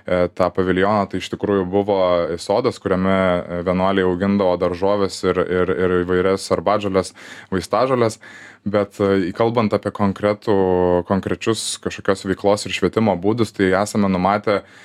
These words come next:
iš tikrųjų, kad tas paviljonas netaptų tiesiog, e, kažkokiu pasyviu objektu. Mes norime, kad lankytojai, e, būtų dalis, aktyvi dalis to paviljono. Ir esame, e, iš tikrųjų nuva-, numatę įvairių ten, e, veiklų. Tai, e,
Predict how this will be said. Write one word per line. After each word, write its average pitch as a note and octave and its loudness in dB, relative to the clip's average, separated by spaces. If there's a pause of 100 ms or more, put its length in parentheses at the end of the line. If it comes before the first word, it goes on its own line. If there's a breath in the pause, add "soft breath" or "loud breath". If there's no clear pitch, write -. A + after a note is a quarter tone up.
(140 loud breath)
iš - -8
tikrųjų, A2 0
kad G#2 -2 (340)
tas A2+ -2
paviljonas A2 0
netaptų A2 -2
tiesiog, A2 -2
e, G2+ 2 (360)
kažkokiu - -4
pasyviu G#2 0
objektu. G2+ -2
Mes G2+ -2
norime, G2+ 2
kad - -4
lankytojai, F#2+ 2
e, F2 2
būtų G2 -2
dalis, F#2 0
aktyvi - -2
dalis G#2+ 0
to B2 0
paviljono. C3 0 (440 loud breath)
Ir G2 -2
esame, G2 0
e, F#2 -2 (120)
iš - -8
tikrųjų G2+ 0
nuva-, G2 2
numatę G2+ 0
įvairių F#2+ 2 (140)
ten, F#2 -4
e, F#2+ -2
veiklų. F#2 0
Tai, G2+ 0 (540 loud breath)
e, F2+ 2